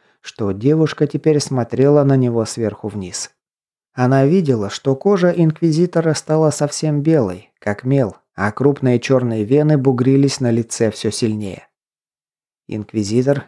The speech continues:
глядя сверху вниз ей в глаза, обхватил её лицо своими ладонями, холодными и неприятными, по ощущению, как сухая кожа змеи. От прикосновения инквизитора Николетту передёрнуло.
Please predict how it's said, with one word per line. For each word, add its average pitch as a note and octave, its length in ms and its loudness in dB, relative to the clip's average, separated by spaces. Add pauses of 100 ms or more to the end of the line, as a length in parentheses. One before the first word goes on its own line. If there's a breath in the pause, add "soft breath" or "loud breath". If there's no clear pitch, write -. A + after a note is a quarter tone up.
глядя B2+ 420 2
сверху B2+ 400 0
вниз B2 380 -2
ей B2 200 4
в A#2+ 80 -2
глаза, B2 500 0 (320)
обхватил C#3 600 2
её E3 320 4
лицо D3+ 380 0
своими C#3 460 0
ладонями, C3 720 0 (120)
холодными G#2+ 760 -2
и G#2 100 -6
неприятными, A2+ 840 -2 (360)
по C3 120 0
ощущению, D3+ 760 0
как D3 220 0
сухая C#3+ 500 0
кожа B2 400 -2
змеи. A2+ 540 -6 (760)
От G2 220 -6
прикосновения A2 880 -2
инквизитора A#2 840 -2
Николетту A2 720 -4
передёрнуло. G#2 800 -4